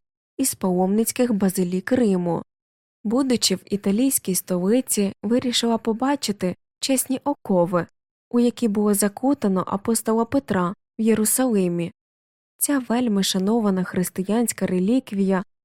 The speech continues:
справила на Марію сильне враження, проте гробниця в захваті переважила. Її фото привезла із собою.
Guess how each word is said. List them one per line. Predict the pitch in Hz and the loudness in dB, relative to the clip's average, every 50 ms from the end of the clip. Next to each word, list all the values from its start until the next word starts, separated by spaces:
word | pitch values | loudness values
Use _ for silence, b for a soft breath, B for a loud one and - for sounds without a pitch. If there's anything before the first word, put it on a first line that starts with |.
| _ _ _ _ | _ _ _ _
справила | - - - - 240 247 247 233 233 233 233 | -16 -10 -4 -2 0 0 0 0 0 0 0
на | 226 233 | 0 0
Марію | 226 233 233 233 233 233 | 0 0 0 0 0 0
сильне | 226 - - 226 220 226 240 | 0 -2 -2 -2 0 -2 0
враження, | 247 285 277 240 202 185 185 175 175 175 175 170 - - _ _ _ _ _ _ _ | 0 2 2 2 2 2 0 -2 -2 -2 -4 -4 -6 -10 _ _ _ _ _ _ _
проте | - 233 226 220 - 226 | -2 -2 -2 0 2 2
гробниця | 208 202 185 - 185 180 202 190 190 214 247 269 - - 208 | 2 2 2 0 -2 -2 -2 -2 0 0 0 -2 0 -2 -2
в | 185 | -2
захваті | 180 196 185 180 185 - - 190 180 - - 180 180 - - _ | 0 0 0 -2 -2 -4 -4 -6 -6 -4 -4 -6 -6 -6 -8 _
переважила. | - 262 294 294 262 233 202 185 185 180 - 185 180 180 180 180 - _ _ _ _ _ _ _ _ _ _ | -2 0 2 2 2 2 0 0 0 0 0 0 0 -2 -4 -6 -8 _ _ _ _ _ _ _ _ _ _
Її | 240 240 247 254 262 233 | 0 0 2 2 2 0
фото | - - 240 254 277 - 220 202 | -2 -2 -2 -2 0 0 -2 -2
привезла | - 196 190 175 185 180 - 190 202 220 | 0 -2 0 0 0 -2 -2 -2 -2 -2
із | - 233 247 - | -2 -4 -6 -6
собою. | - - 294 262 262 208 185 185 180 175 175 170 | -4 -2 -4 -2 0 0 2 2 0 0 -2 -4